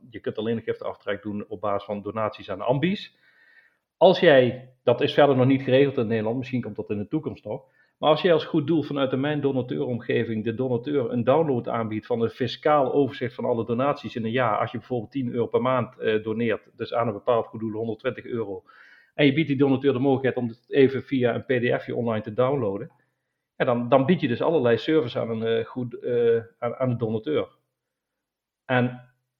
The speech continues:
ik denk dus dat het openen en de relatie aangaan met een donateur, waarbij de donateur via self-service allerlei zaken zelf kan inregelen,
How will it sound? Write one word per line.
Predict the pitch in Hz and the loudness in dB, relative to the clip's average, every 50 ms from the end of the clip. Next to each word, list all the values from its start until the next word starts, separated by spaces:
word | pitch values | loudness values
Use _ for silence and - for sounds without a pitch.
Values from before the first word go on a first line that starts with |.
| _ _ _ _ _ _ _ _ _ _ | _ _ _ _ _ _ _ _ _ _
ik | - 160 170 170 | 4 4 6 6
denk | 147 139 131 135 | 8 6 6 6
dus | 120 113 123 175 175 - | 4 2 2 0 0 0
dat | - 123 123 120 - - - - _ _ _ _ _ _ _ _ _ _ _ _ _ _ _ - - | 2 2 2 2 -2 -8 -16 -20 _ _ _ _ _ _ _ _ _ _ _ _ _ _ _ -20 -6
het | - - 120 120 - - - - | 0 4 4 4 2 0 0 6
openen | - 160 196 240 247 - 160 143 113 113 104 98 95 107 - - | 8 10 10 10 8 6 2 2 2 2 0 -2 -6 -10 -12 -6
en | - 131 131 | -2 0 0
de | 117 | 2
relatie | 107 113 120 143 160 180 175 - - 131 120 - | 2 4 4 6 6 4 2 2 -2 -2 0 2
aangaan | 135 127 123 110 117 113 101 104 110 | 2 2 2 2 0 0 -2 0 2
met | 123 135 131 | 0 2 2
een | 139 117 | 0 -2
donateur, | 123 127 127 120 110 113 - 127 117 110 | -2 0 0 0 -2 -2 0 0 0 2
waarbij | 104 110 107 104 117 117 | 2 0 2 2 2 2
de | 110 110 | 2 0
donateur | 101 120 113 113 110 - 123 110 | -2 -2 -4 -4 -4 -4 -6 -6
via | - - 120 110 110 | -4 -4 -6 -6 -6
self-service | 104 - - 135 127 117 120 - - 147 139 131 117 117 117 104 - - - - - - - - _ _ _ _ _ _ | -6 -4 0 2 2 2 0 -2 -4 -2 0 0 0 -2 -4 -8 -8 -10 -18 -20 -20 -20 -20 -20 _ _ _ _ _ _
allerlei | - 147 147 139 123 123 117 113 | 4 6 6 6 6 4 2 2
zaken | - 139 117 107 104 107 - | 2 2 0 0 0 -4 -2
zelf | - 143 135 127 117 - | 0 0 0 0 0 -2
kan | - 123 107 113 127 | -2 -2 0 2 2
inregelen, | 147 165 165 165 165 165 165 180 208 240 | 2 2 2 2 2 0 0 -2 -4 -6